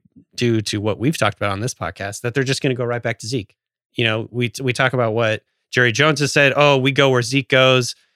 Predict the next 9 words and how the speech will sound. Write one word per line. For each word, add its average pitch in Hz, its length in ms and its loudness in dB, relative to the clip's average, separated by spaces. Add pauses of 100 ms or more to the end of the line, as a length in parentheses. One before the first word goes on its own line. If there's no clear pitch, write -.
(180)
Like, 113 120 0
Zeke's 131 280 0
still 143 180 2
gonna 131 160 4
be 120 100 4
the 107 80 0
starter." 135 640 2 (340)
You 135 120 0
know, 110 300 0